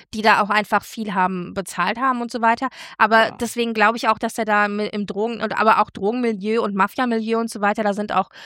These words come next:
Speaker 1: Leute dabei gewesen, wo man halt deutlich weiß, die sind halt in kriminelle Aktivitäten,
Speaker 2: Mhm.
Speaker 1: ähm,
Speaker 2: Mhm.
Speaker 1: involviert. Ich glaube, da ist auch einfach viel, ja, viel auch,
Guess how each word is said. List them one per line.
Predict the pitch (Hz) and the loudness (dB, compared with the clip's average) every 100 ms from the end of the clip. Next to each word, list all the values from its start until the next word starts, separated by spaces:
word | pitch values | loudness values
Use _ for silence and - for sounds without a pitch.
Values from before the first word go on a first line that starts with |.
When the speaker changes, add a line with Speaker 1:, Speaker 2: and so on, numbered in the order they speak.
| - | -8
Speaker 1:
Leute | - 196 214 | 0 2 2
dabei | 208 190 196 | 2 4 2
gewesen, | 196 196 196 190 185 | 0 -2 -2 -2 -2
wo | |
man | 185 185 | 0 0
halt | 175 175 | -2 0
deutlich | 185 226 - | 0 0 -2
weiß, | 202 - | -2 -2
die | |
sind | 185 202 202 | -6 -4 -4
halt | 180 175 | -2 -4
in | 160 180 180 | -4 -6 -6
kriminelle | - 185 185 180 180 | -6 -4 -2 -2 -2
Aktivitäten, | 196 - 180 175 - 214 202 | -4 -6 -10 -8 -4 2 2
Speaker 2:
Mhm. | 185 | 4
Speaker 1:
ähm, | 190 196 | 2 2
Speaker 2:
Mhm. | 214 202 - | 0 -6 -8
Speaker 1:
involviert. | - 202 208 196 196 226 233 - - | -2 4 4 4 2 4 2 -2 -10
Ich | - - | -6 4
glaube, | 196 220 220 | 4 6 6
da | 196 | 4
ist | 214 | 6
auch | 226 202 | 4 4
einfach | 190 202 196 | 2 2 0
viel, | - - 202 196 196 190 | -2 -8 -4 -2 -2 -2
ja, | 180 165 | 0 0
viel | 180 - 220 208 | 0 -4 -4 -2
auch, | - 165 - | 0 -2 -4